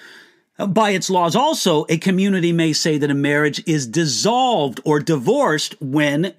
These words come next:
God does not. And in both cases, God's definitions are more important. So again, going back, marriage in the eyes of God is when a man and woman come together in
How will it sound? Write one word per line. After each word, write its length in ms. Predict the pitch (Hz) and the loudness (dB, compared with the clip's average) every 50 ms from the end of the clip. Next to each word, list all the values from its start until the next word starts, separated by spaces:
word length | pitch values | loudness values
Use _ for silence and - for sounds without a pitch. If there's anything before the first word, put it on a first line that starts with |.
| 147 120 | -8 -4
God 500 | 107 143 139 131 127 131 135 131 165 165 - - | 0 0 2 2 2 0 0 -2 -4 -6 -10 -6
does 220 | 110 151 160 - | -4 -2 -2 0
not. 300 | 220 247 240 151 127 - - - _ _ _ - | 0 0 -2 -2 -4 -8 -14 -20 _ _ _ -4
And 120 | 180 175 190 | -2 0 0
in 140 | 190 156 | 0 0
both 340 | - 170 190 233 247 233 - | 0 0 2 0 0 -2 -6
cases, 640 | - - 214 196 170 143 - - 131 123 135 - - _ _ _ _ - 113 107 92 | -4 -2 0 0 0 0 -2 -2 -2 -2 -4 -6 -8 _ _ _ _ -16 -14 -10 -4
God's 580 | - 151 160 185 208 220 226 226 202 156 - | 0 2 2 2 2 2 2 0 -2 -4 -4
definitions 720 | 113 151 151 147 - 151 131 131 123 117 - - 123 127 - - - | -2 -2 -2 0 0 0 0 0 0 -2 -2 -2 -2 -2 -2 -2 -2
are 200 | 131 123 123 127 | 0 0 0 0
more 720 | 131 127 131 147 165 170 156 139 127 117 113 117 131 - | 0 0 2 2 2 2 2 2 2 0 0 -2 -4 -4
important. 720 | - 131 135 - - 170 165 147 - - 156 - - - - _ _ _ _ _ _ _ _ _ _ _ _ _ _ _ _ _ | -2 -4 -4 -2 -2 -2 -2 -2 -2 -6 -12 -18 -18 -20 -20 _ _ _ _ _ _ _ _ _ _ _ _ _ _ _ _ _
So 100 | - 160 | -2 -2
again, 260 | 156 139 190 165 147 | 0 2 2 2 2
going 300 | 120 165 175 190 196 196 | 2 0 0 2 0 0
back, 320 | 156 160 135 139 151 - _ - - _ _ _ - | 2 2 0 0 -2 -6 _ -20 -20 _ _ _ -6
marriage 800 | 143 143 156 170 208 214 220 226 226 233 233 233 190 - - - - | -2 0 0 2 2 2 0 0 0 0 -2 -2 -4 -6 -8 -4 -2
in 100 | 165 156 | 0 0
the 120 | 165 180 - | 0 0 0
eyes 360 | 156 160 180 196 214 208 170 | 0 0 2 2 0 0 0
of 100 | 214 175 | 0 0
God 320 | 156 175 165 156 156 170 | 2 0 2 2 2 0
is 140 | 165 131 131 | 0 0 0
when 140 | 147 156 151 | 0 0 0
a 40 | 143 | 0
man 360 | 143 143 156 175 196 214 226 | 0 2 2 0 0 0 0
and 120 | 226 214 | 0 0
woman 280 | 190 175 160 160 156 147 | 0 0 0 0 -2 -2
come 200 | - 185 202 220 | -2 0 -2 0
together 640 | - 233 180 185 175 160 147 135 139 147 165 165 _ _ _ _ _ _ _ _ _ _ _ _ _ | -2 -2 -2 0 0 0 2 0 0 -2 -4 -8 _ _ _ _ _ _ _ _ _ _ _ _ _
in 360 | - 175 175 175 170 160 165 | 0 0 2 2 2 -2 -4